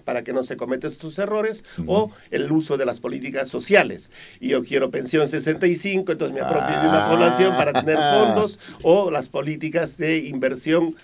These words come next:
Speaker 1: eh, alianza público-privada.
Speaker 2: Ujú.
Speaker 1: Tenemos esto, y quiero señalar, después del sicariato y del narcotráfico, el tercer gran problema que tiene el Perú es el tráfico de tierras.
Speaker 2: Oh, es grande,
Speaker 1: Y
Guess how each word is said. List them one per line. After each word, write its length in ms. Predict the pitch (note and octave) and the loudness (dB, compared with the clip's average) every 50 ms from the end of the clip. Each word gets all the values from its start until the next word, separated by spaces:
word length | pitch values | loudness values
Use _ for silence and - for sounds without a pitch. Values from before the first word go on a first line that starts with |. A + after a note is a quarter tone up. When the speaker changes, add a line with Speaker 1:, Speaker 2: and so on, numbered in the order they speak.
| - _ | -6 _
Speaker 1:
eh, 240 | C3+ C3 C3 C3 C3 | -2 -2 0 0 -2
alianza 340 | C3+ D#3 E3+ D#3 - D3+ | 0 0 0 -2 -2 -4
público-privada. 760 | C3 C#3 D#3 D3 D3 C#3+ D3 C3+ E3+ F#3+ G3+ G#3 F#3 C3+ G2+ - - - - D#2 | -6 -6 -6 -8 -6 -6 -8 -6 -4 0 2 2 2 2 -2 -4 -10 -18 -16 -14
Speaker 2:
Ujú. 220 | D2+ D#2 E2+ F#2 - _ _ | -12 -12 -12 -14 -18 _ _
Speaker 1:
Tenemos 420 | - C3+ - E3+ F3+ F3 E3+ E3 F3+ | -6 0 2 4 4 4 2 2 0
esto, 340 | F#3+ F3+ - - G#3 G#3 G#3 _ _ _ _ _ | -2 -4 -2 -6 -8 -8 -8 _ _ _ _ _
y 240 | F3+ G#3+ G#3+ F#3+ - _ - | -8 -8 -8 -10 -16 _ -10
quiero 240 | - F3+ F3+ F3 - | -4 -2 -2 -2 -2
señalar, 320 | - D#3 D3+ C#3+ C#3 C3+ - - - - _ _ | -4 -6 -4 -4 -4 -6 -8 -16 -20 -20 _ _
después 480 | - - C#3+ D3 - - - A#3+ A#3 A#3 | -8 -6 -6 -6 -6 -10 -10 -12 -8 -6
del 140 | - F#3+ - | -6 -8 -6
sicariato 720 | - B2 A2+ A2 G#2+ - B2 A#2+ G#2+ - - - - _ _ _ _ _ _ _ _ _ _ _ _ | -8 -12 -8 -8 -8 -6 -4 -6 -6 -6 -12 -18 -20 _ _ _ _ _ _ _ _ _ _ _ _
y 100 | - A2 | -14 -10
del 180 | G#2 G2+ G2+ G2+ | -10 -10 -12 -12
narcotráfico, 800 | G#2 G#2 - F#2 G2 - G#2+ G2 F2+ - - - - - - - _ _ | -14 -16 -14 -16 -16 -16 -16 -16 -16 -18 -20 -20 -16 -16 -16 -16 _ _
el 220 | - G#2 G#2 G2 | -16 -14 -14 -14
tercer 440 | - A2+ A2+ - - - G3 G3 F3+ | -14 -16 -16 -16 -16 -16 -14 -12 -12
gran 340 | D#3+ D3+ E3 G3 A3 A3 G#3 | -14 -14 -16 -16 -16 -16 -14
problema 480 | - C3+ A2+ G#2+ A2+ B2 B2+ A#2 A2 G2+ | -12 -12 -10 -8 -6 -6 -6 -8 -10 -12
que 100 | G#2 G2 | -14 -14
tiene 220 | F#2+ A#2 A#2 A2 | -12 -10 -10 -10
el 40 | - | -12
Perú 280 | G#2 G#2+ - B2+ B2+ | -14 -16 -16 -14 -16
es 120 | - - - | -16 -18 -20
el 100 | A#2+ - | -20 -16
tráfico 380 | - - - G2 G2+ G#2 - | -16 -16 -16 -16 -18 -16 -16
de 160 | - G2+ G2 - | -16 -16 -16 -20
tierras. 480 | - - - - _ _ _ - - _ | -20 -20 -20 -20 _ _ _ -20 -20 _
Speaker 2:
Oh, 360 | C#2 C2+ D2+ E2+ G2 G2 D#2 | -8 -4 -2 0 0 0 -2
es 160 | - - - | -4 -8 -14
grande, 500 | - - - A1+ B1+ D#2 G2 A#2 B2+ A#2+ | -16 -14 -12 -8 -6 -4 -4 -4 -4 -4
Speaker 1:
Y 240 | - D#3 G3 A3+ | -2 -2 -2 -2